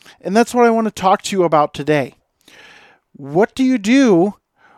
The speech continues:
when the lawns dry out? Now, some of you will only take on lawns that are irrigated. I get that. That's a great business move.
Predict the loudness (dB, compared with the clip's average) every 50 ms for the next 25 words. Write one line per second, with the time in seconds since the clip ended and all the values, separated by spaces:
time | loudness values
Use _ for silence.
0 | _ _ _ -20 -10 -6 -4 -4 -2 -2 -2 -2 0 0 0 2 0 0 -2 -4
1 | -2 -2 0 0 0 -2 -4 -8 -10 -14 -18 -20 -20 _ _ _ _ _ -8 -6
2 | -4 -4 -4 -6 -8 -8 -4 -2 0 0 0 0 -2 -2 -4 -4 -4 -6 -8 -10
3 | -18 -18 _ -4 -4 -4 -2 -4 -6 -6 -6 -6 -6 -8 -6 -2 -2 -2 0 0
4 | 0 0 0 0 0 -2 -2 0 0 0 -2 -4 -4 -4 -2 -2 -2 -2 -4 -4
5 | -4 -2 -2 -2 -2 -2 -2 -2 -2 -4 -6 -12 -16 -20 _ _ _ _ _ _
6 | _ _ _ -14 -14 -14 -14 -6 -4 -4 -4 -4 _ 0 2 2 2 0 -2 -6
7 | -8 -6 -8 -10 -10 -12 -8 -4 -4 -4 -4 -6 -8 -2 0 0 0 0 -2 -4
8 | -6 -6 -6 -4 -2 -2 0 -2 -2 -4 -8